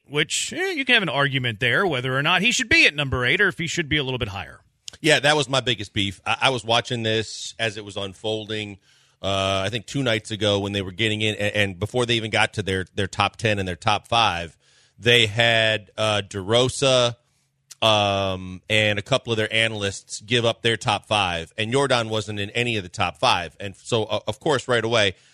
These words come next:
Speaker 2: I'm going, "Wait a minute, w-, what, what are we doing here?" And then the logic behind it was what really pissed me off, was the fact that they said, "Well, Yordan can't be in the top five because of his defense, 'cause he doesn't play defense, or when he does, it's, it's part-time in left field. If he's just gonna be a D H,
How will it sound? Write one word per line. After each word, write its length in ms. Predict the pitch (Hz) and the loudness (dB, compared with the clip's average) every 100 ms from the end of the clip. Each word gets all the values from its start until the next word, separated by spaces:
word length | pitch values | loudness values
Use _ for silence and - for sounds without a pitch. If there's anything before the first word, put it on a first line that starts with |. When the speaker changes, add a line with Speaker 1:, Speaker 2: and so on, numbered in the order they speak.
| - | -6
Speaker 2:
I'm 160 | 110 120 | -4 0
going, 180 | 107 | 0
"Wait 160 | 127 123 | 2 0
a 20 | |
minute, 280 | 85 73 71 _ _ | -2 -14 -20 _ _
w-, 180 | 131 143 | -14 -8
what, 260 | 143 165 151 | -2 -2 0
what 160 | 156 | 0
are 40 | 135 | 0
we 100 | 101 | -2
doing 300 | 139 139 95 | -2 -2 -6
here?" 320 | 87 82 87 _ _ - | -6 -8 -8 _ _ -2
And 120 | 139 | 2
then 100 | 170 | 2
the 80 | 147 | 2
logic 400 | 127 151 143 143 | 4 4 2 -6
behind 340 | 117 117 135 | -4 0 0
it 100 | 117 | -2
was 160 | 104 98 | -6 -8
what 100 | 95 | -4
really 200 | 127 117 | -2 -2
pissed 280 | 98 110 - | -2 -4 -4
me 120 | 87 | -2
off, 360 | 127 101 87 - _ _ | 0 0 -4 -10 _ _
was 160 | 113 104 | -4 -2
the 80 | |
fact 320 | 113 120 113 - | 0 2 2 2
that 300 | 110 104 101 | 0 0 0
they 140 | 139 | 0
said, 340 | 131 135 123 107 _ _ | 2 0 0 -2 _ _
"Well, 200 | - 135 | 2 2
Yordan 420 | 139 175 180 165 | 4 2 2 0
can't 300 | - 160 156 | -2 -4 -4
be 100 | 127 | -4
in 100 | 139 | -4
the 80 | 127 | -4
top 300 | 117 135 127 | 0 2 0
five 320 | - 127 127 | 0 2 2
because 260 | 117 - 123 | -2 -4 -6
of 60 | 107 | -6
his 120 | 98 | -12
defense, 440 | 85 117 - 71 | -8 -8 -10 -16
'cause 140 | - 113 | -14 -6
he 80 | 120 | -2
doesn't 240 | 131 123 | -2 -4
play 160 | 135 120 | -4 -4
defense, 500 | 101 117 117 110 110 | -4 -8 -6 -6 -6
or 60 | |
when 140 | 104 107 | -6 -6
he 60 | |
does, 280 | 101 110 104 | -2 -2 -2
it's, 160 | 101 - | -8 -10
it's 160 | 117 - | -10 -8
part-time 540 | - 123 - 120 110 | -4 -4 -2 -4 -2
in 80 | 101 | -2
left 240 | 104 104 - | -2 -2 -2
field. 240 | 113 98 | -4 -4
If 80 | 92 | -6
he's 100 | 95 | -8
just 160 | 127 | -6
gonna 160 | - 120 | -4 -4
be 160 | 107 110 | -4 -8
a 60 | |
D 240 | 95 110 110 | -8 -2 0
H, 240 | 104 - | 0 -4